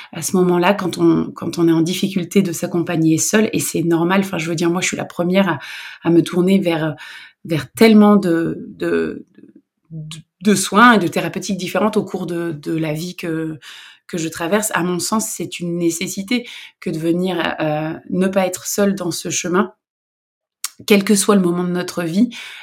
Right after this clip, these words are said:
euh, parce que voilà, je, c'est ce que je dis et je l'ai partagé dans plein de podcasts jusqu'à présent, euh, à un moment donné, ça nous paraît juste être une évidence que de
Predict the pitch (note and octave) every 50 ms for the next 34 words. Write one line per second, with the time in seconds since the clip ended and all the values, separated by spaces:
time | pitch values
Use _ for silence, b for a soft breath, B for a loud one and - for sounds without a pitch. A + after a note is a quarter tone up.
0 | B - F3+ E3+ E3+ E3 E3 E3 E3 E3 E3+ E3+ E3+ E3+ E3+ F3 F3 F3 - -
1 | F#3+ F3 E3 - - F#3+ D#3+ G3+ A3+ B3+ A3+ E3+ D#3+ E3 E3 D#3+ D3+ - - D#3
2 | - - - F3 D#3 D#3 F3 G3+ A3+ G3+ F#3+ F3 E3+ - - D#3+ - - - F#3
3 | F3 F#3 F3+ E3 F3 D#3+ D#3+ - G3 G#3 G#3 G3+ G3 F#3+ F3+ F3+ - G3 F#3 F#3
4 | F3 E3+ E3 - - E3+ - - F#3 F#3 F#3+ A#3+ B3 A#3+ B B B B B B
5 | B _ - F3 E3 E3 E3 D#3+ E3 E3 E3 E3 D#3+ - - - E3+ E3+ E3+ E3+
6 | E3 E3 F#3 F#3 G#3+ A3+ - G3 E3 E3 D3 - E3+ D#3+ D#3+ E3 E3 E3 F#3+ G3
7 | G3 - G3+ - - G3 F3+ F3+ F#3 G3+ G3+ G#3 G#3+ G3 A3 A3+ A3 - - B
8 | B B B B B B B _ - G3+ F3+ D#3+ F3+ F3 F3 E3+ E3+ E3+ E3+ -